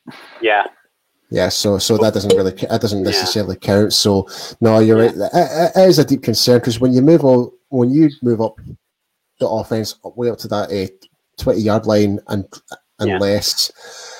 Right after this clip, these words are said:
Speaker 2: it should be money in the bank every time. It should be,
Speaker 1: Mm.
Speaker 2: especially with the weapons that we've got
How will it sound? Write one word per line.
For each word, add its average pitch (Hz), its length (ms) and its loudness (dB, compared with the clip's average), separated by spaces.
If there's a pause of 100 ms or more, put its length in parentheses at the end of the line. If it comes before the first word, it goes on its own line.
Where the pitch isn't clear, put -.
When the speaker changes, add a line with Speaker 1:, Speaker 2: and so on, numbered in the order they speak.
(520)
Speaker 2:
it 117 120 -4
should 170 220 2
be 123 100 4
money 107 340 2
in 98 80 0
the 98 80 -4
bank 120 420 0
every 101 240 -2
time. 135 400 0
It - 140 -8
should 156 260 -2
be, 180 120 2
Speaker 1:
Mm. 170 140 0
Speaker 2:
especially - 440 -2
with 110 160 -6
the 107 80 -2
weapons 104 320 -2
that - 160 -12
we've 95 140 -12
got 110 320 -2